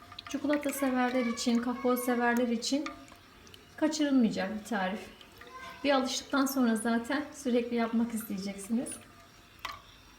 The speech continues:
Çikolata sosum kaynadı. Bir iki dakikadır kaynıyor. Kıvamlandı artık. Şöyle bir kıvam oldu. Ocaktan alıp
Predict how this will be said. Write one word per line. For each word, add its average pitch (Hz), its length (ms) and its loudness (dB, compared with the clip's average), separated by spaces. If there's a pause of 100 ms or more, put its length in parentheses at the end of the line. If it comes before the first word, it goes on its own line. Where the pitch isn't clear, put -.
(1300)
Çikolata 302 440 -2
sosum 294 380 -6
kaynadı. 254 600 0 (160)
Bir 294 100 0
iki 277 260 -4
dakikadır 240 520 -4
kaynıyor. 233 500 0 (320)
Kıvamlandı 233 640 0
artık. 202 340 -8
Şöyle 220 380 -6
bir 226 80 -8
kıvam 208 420 -2
oldu. 240 380 -8 (480)
Ocaktan 254 440 -4 (280)
alıp 247 220 0